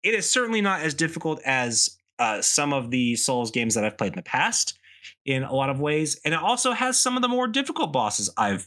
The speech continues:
I've played. So, I mean, there's a little bit of everything. I, I feel like on a whole, yes, it is a little bit more accessible. It's a little bit more forgiving because of the nature of it being an open world game that you can explore, get better, and come back.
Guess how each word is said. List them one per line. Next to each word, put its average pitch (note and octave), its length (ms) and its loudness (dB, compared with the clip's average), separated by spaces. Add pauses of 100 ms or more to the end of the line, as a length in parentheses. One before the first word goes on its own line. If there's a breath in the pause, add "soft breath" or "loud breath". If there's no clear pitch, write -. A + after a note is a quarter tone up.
(140)
I've G#2+ 260 -2
played. F2+ 340 0
So, E3 160 0
I G3+ 60 0
mean, A#3 140 2
there's C4 180 0
a C4+ 40 2
little C#4+ 220 0
bit G3+ 120 2
of D3 80 0
everything. B2+ 420 0
I, C#3 340 -2
I D#3+ 120 2
feel A#3+ 240 -2
like G3 300 0
on D3+ 140 2
a B2 120 0
whole, D#3+ 420 0
yes, A#2+ 300 -2
it D3 120 0
is B2+ 120 2
a A#2+ 40 -2
little C3 160 2
bit A#2+ 100 0
more G#2+ 120 -2
accessible. D#3+ 520 0
It's E3 100 -6
a A2+ 40 -2
little A2 120 0
bit G2 120 0
more F2+ 120 -6
forgiving D#3+ 580 -2 (460 soft breath)
because G3+ 440 0
of D#3+ 140 -2
the D#3+ 80 0
nature D#3 420 0
of B2+ 160 -2
it A#2+ 120 -6
being B2 160 2
an A#2 180 -2
open F#3 300 0
world C#3+ 240 0
game A#2+ 240 0
that - 80 -10
you A2+ 80 -10
can G2+ 120 -4
explore, F3 540 0
get D3 260 -4
better, A#2 240 0
and A2 140 -6
come G2 260 -2
back. - 360 0